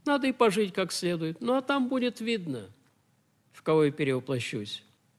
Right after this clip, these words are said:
Там тогда и займемся аскезой, правда же? А пока о чем будем напрасно тратить силы и энергию? Вот эта идея перевоплощения — это обманная идея.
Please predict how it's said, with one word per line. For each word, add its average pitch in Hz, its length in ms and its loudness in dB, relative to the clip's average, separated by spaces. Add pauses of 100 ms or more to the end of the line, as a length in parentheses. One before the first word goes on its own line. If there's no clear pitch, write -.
(720)
Там 226 200 2
тогда 170 260 2
и 180 60 4
займемся 127 580 2
аскезой, 104 540 -4
правда 127 380 -2
же? - 100 -16 (640)
А 170 140 -2
пока 208 320 0
о 208 60 0
чем 196 260 0
будем 135 460 -4
напрасно 131 480 -2
тратить 113 420 -6
силы 123 340 -4
и 110 60 2
энергию? 95 460 -6 (1120)
Вот 160 160 0
эта 208 240 4
идея 214 260 2
перевоплощения — 196 840 2
это 185 220 0
обманная 175 760 2
идея. 110 680 -6